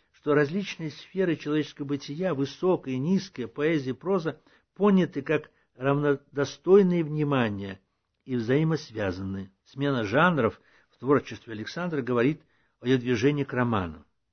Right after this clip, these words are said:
Но романа ни один из героев трилогии Гончарова написать не может. Главное препятствие — им недоступна тайна внутренней жизни человека.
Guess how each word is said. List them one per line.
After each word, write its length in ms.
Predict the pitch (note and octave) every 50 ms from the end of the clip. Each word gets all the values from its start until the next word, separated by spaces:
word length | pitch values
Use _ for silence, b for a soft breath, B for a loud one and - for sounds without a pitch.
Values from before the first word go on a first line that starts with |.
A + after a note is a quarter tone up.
| _ _ b b b b b
Но 140 | A2+ A2+
романа 560 | G#2 G#2 G#2+ A#2 C#3 E3+ F3 D3+ B2+ G2+ G2 F#2+
ни 160 | G#2 A2 A2+
один 240 | A2 A2+ D3 D3 C3+
из 120 | A2+ G#2 G#2
героев 300 | A2+ B2 B2+ B2+ A2+ -
трилогии 380 | - A#2 A#2 A#2+ A#2+ A2 G2+
Гончарова 420 | F#2+ G#2 G#2+ G2 - C3 C#3 D#3 D3
написать 440 | C3+ A#2 A#2 G#2+ - A#2+ A2 - -
не 60 | A2+
может. 340 | G#2+ F#2+ E2 D#2 E2+ D#2+ _ _ _ _ _ _ _ _ _ _ _ _ _ b b b b b b b
Главное 320 | B2+ D3+ D#3+ E3 E3 D#3+
препятствие — 800 | D3 D#3 C#3 C3+ C3+ - F3+ F#3+ F#3+ - - _ - - G2 - _ _ _ _ _
им 200 | - C#3+ D3+ D3
недоступна 680 | D3 D3 C3+ C3 C3+ B2 - - G3+ G3 - - C3+ A#2+
тайна 520 | - _ - C#3+ D3+ F3+ F3+ E3+ E3+ D#3
внутренней 460 | B2 A#2+ C3+ D#3+ D3 - D#3 D#3 D3+ C#3
жизни 340 | B2 C#3+ C#3 B2+ C3 C3
человека. 540 | B2 - - A#2+ A#2+ A2 F#2+ F2 - - -